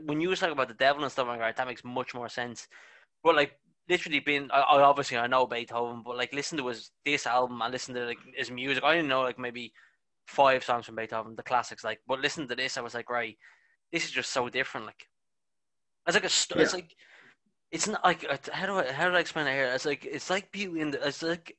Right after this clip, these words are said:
Speaker 1: a Disney movie, but it's so, like, the lyrics are, like, so dark. Like, it's just, like, a really dark kind of thing. Like, when you're listening to it, like,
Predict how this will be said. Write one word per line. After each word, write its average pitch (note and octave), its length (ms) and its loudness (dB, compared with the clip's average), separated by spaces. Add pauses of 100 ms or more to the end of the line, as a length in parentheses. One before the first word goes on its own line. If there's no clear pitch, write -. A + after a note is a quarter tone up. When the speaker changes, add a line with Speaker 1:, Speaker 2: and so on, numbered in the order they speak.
(500)
Speaker 1:
a C#3 60 -10
Disney F#3+ 440 0
movie, C3+ 540 -6 (480)
but B2 120 -4
it's - 140 -6
so, D3 300 2
like, C3 340 -2 (1400)
the D3+ 80 0
lyrics E3 440 4
are, B2+ 240 2
like, B2 140 0
so C3 300 0
dark. B2 420 4
Like, C3 140 -2
it's C3 100 -6
just, - 180 -6
like, D#3+ 100 -2
a C3+ 80 2
really C3 280 -2
dark C3 340 2
kind C3 160 -4
of A2+ 100 -6
thing. C#3 200 -6
Like, B2 160 -4
when B2+ 100 -8
you're B2+ 100 -4
listening C3+ 260 -4
to C3+ 140 -8
it, C3 60 -6
like, B2+ 180 0